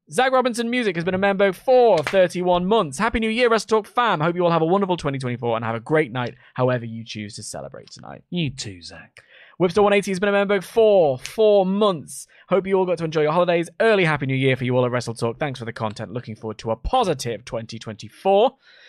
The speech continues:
Speaker 1: Travis Mar-, Man-, um, uh, uh, Travis Manklow says, "My twenty twenty-four resolution is to go to a Wrestle Talk watch party alone. Look forward to meeting you sometime next year." I'm a big fan of going to things on your own.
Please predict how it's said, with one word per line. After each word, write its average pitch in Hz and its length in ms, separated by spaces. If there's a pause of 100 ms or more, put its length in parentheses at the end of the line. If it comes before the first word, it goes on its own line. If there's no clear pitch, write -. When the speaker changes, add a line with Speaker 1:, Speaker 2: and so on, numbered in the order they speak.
Speaker 1:
Travis 202 260
Mar-, 214 280
Man-, 214 240
um, 190 180
uh, 170 140 (160)
uh, 170 120 (840)
Travis 190 560 (400)
Manklow 139 720 (340)
says, 135 260
"My 185 200
twenty 190 220
twenty-four 170 300
resolution 147 380
is 143 100
to 143 120
go 170 220
to 226 120
a 208 40
Wrestle 170 240
Talk 175 180
watch 208 280
party 180 300
alone. 196 400
Look 226 200
forward 190 200
to 190 60
meeting 175 300
you 160 80
sometime 147 400
next 139 240
year." 131 200
I'm 95 80
a 120 60
big 190 280
fan 104 180
of - 100
going 71 160
to - 100
things 71 220
on 69 100
your 69 160
own. 101 200